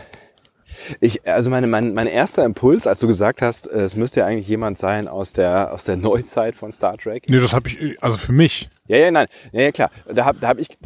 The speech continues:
Speaker 1: äh, ich gedacht, ja, äh, hab ich gerade auch gedacht, hab ich gedacht.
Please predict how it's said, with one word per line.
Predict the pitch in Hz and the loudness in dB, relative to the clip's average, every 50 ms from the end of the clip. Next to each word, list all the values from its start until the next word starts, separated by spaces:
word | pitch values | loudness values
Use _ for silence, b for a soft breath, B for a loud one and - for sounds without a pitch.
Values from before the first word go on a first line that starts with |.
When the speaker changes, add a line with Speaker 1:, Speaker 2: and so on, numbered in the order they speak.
| - 113 - | -14 -14 -6
Speaker 1:
äh, | - 110 117 110 107 120 | -4 -4 -4 -4 -6 -10
ich | - - 117 156 - | -12 -8 -8 -8 -4
gedacht, | - 143 139 139 - - | -2 -2 -2 -2 -2 -2
ja, | 104 101 104 135 160 - - - | 0 2 2 2 0 -4 -6 -2
äh, | 131 120 117 120 123 113 - | 0 0 2 2 2 2 0
hab | - 123 | -2 -4
ich | 127 120 | -8 -2
gerade | - 113 107 101 | -2 0 2 2
auch | 104 - - | 2 2 0
gedacht, | - - 90 117 - - - | 0 0 0 0 -2 -2 -8
hab | 110 98 | -8 -8
ich | 101 - | -4 -2
gedacht. | - 92 95 - 226 - - _ | 0 2 2 2 0 -2 -12 _